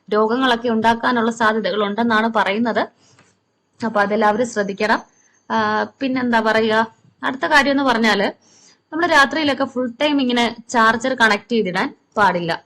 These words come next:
ചിലപ്പോ നമ്മള് ചാർജർ കണക്ട് ചെയ്തിടും, കുറച്ച് കഴിയുമ്പോ നമ്മൾ അങ്ങ് ഉറങ്ങിപ്പോകും. അപ്പൊ അങ്ങനെ ഒരുപാട് സമയം നമ്മൾ ഇങ്ങനെ ചാർജർ കണക്ട് ചെയ്തിടാനായിട്ട് പാടില്ല. ആ, പക്ഷെ നമുക്ക് ചാർജർ കണക്ട് ചെയ്തിട്ട് ഉപയോഗിക്കാം, അതിനകത്ത് നമുക്ക് പ്രശ്നങ്ങളൊന്നുമില്ല.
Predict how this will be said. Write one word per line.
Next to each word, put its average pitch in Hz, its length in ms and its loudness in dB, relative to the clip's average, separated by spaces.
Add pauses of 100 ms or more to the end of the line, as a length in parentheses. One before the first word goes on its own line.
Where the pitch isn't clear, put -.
ചിലപ്പോ 233 260 -2
നമ്മള് 247 380 0 (400)
ചാർജർ 233 400 2
കണക്ട് 233 380 0
ചെയ്തിടും, 233 380 -2 (120)
കുറച്ച് 226 240 0
കഴിയുമ്പോ 240 220 0
നമ്മൾ 226 260 2
അങ്ങ് 214 140 0
ഉറങ്ങിപ്പോകും. 190 600 -4 (200)
അപ്പൊ 196 140 -2
അങ്ങനെ 226 500 0 (300)
ഒരുപാട് 269 560 6
സമയം 247 380 0
നമ്മൾ 233 220 2
ഇങ്ങനെ 220 240 -2
ചാർജർ 208 440 0
കണക്ട് 196 340 -4
ചെയ്തിടാനായിട്ട് 185 800 -2 (400)
പാടില്ല. 165 520 -4 (360)
ആ, 190 180 0
പക്ഷെ 240 280 -8
നമുക്ക് 294 340 -6
ചാർജർ 269 500 0
കണക്ട് 262 280 0
ചെയ്തിട്ട് 277 280 -2
ഉപയോഗിക്കാം, 254 540 0 (840)
അതിനകത്ത് 262 320 0
നമുക്ക് 277 240 0
പ്രശ്നങ്ങളൊന്നുമില്ല. 240 880 0